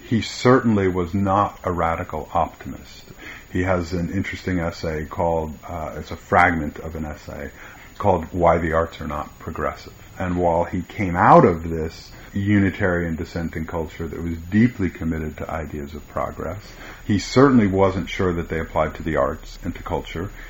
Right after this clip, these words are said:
His interpretations of the cultural world around him often draw on theories of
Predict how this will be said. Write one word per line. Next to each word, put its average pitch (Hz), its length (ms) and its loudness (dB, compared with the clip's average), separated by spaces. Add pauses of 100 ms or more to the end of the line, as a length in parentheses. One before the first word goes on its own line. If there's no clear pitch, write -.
His 101 200 -2
interpretations 92 840 0
of 82 140 -6 (180)
the 87 100 -2
cultural 90 420 -4
world 80 280 -4
around 80 380 -4
him 85 200 -4 (420)
often 98 400 6
draw 90 300 4
on 82 260 -2
theories 82 560 -2
of 78 300 -4